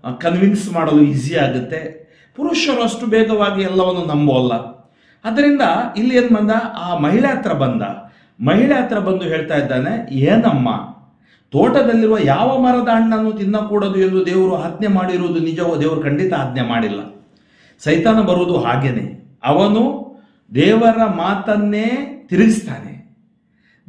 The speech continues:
ದೇವರ ವಾಕ್ಯವನ್ನೇ ತಿರುವುತ್ತಾನೆ. ಅದನ್ನೇ ನಾವು ನೋಡ್ತೀವಿ ಈ ಶುಭ ಸಂದೇಶದಲ್ಲಿ. ದೇವರ ವಾಕ್ಯ ತಿರುವುತ್ತಾನೆ. ನೋಡಿ, ಯೇಸುವಿಗೆ ಗೊತ್ತಾಯ್ತು ಅವನ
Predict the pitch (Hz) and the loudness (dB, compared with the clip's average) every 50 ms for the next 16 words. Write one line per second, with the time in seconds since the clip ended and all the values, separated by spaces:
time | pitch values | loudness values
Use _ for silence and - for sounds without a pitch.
0 | 135 135 170 196 226 240 240 240 226 226 226 208 160 170 196 - - 233 226 226 | 2 4 6 6 6 4 4 2 2 2 2 2 0 -2 -4 -4 -4 -2 -2 0
1 | 226 220 220 220 220 240 269 285 - - - - - 185 202 233 269 294 330 330 | 0 2 2 0 0 0 -2 -6 -8 -12 -16 -6 2 4 6 6 6 4 0 -2
2 | - - 143 131 117 104 98 - 143 160 170 262 262 269 269 269 262 262 262 262 | -4 -6 -8 -10 -10 -12 -12 -12 -10 -6 -6 -4 -4 -4 -4 -4 -4 -6 -4 -6
3 | 247 - - 233 185 147 127 - - - - - _ - - 156 165 160 160 - | -6 -6 -4 -4 -4 -4 -4 -6 -8 -14 -18 -20 _ -8 -4 -2 0 2 0 0
4 | 220 214 247 240 240 247 240 240 233 233 226 208 208 190 156 120 - - - 123 | 0 0 0 0 0 -2 -2 -2 -2 -2 -2 -4 -6 -4 -4 -6 -6 -8 -8 -6
5 | 139 180 208 226 220 214 214 214 214 233 226 - - 220 240 254 240 247 247 220 | -4 -2 0 0 0 0 -2 -4 -4 -6 -6 -4 -2 0 0 0 0 0 0 -2
6 | 220 202 190 208 202 170 151 214 254 - - 294 285 285 262 262 - - 285 285 | 0 0 -2 -2 -2 -2 -2 -2 -2 -2 -4 -6 -6 -6 -4 -6 -6 -4 -6 -6
7 | - 233 196 190 190 | -6 -6 -6 -6 -6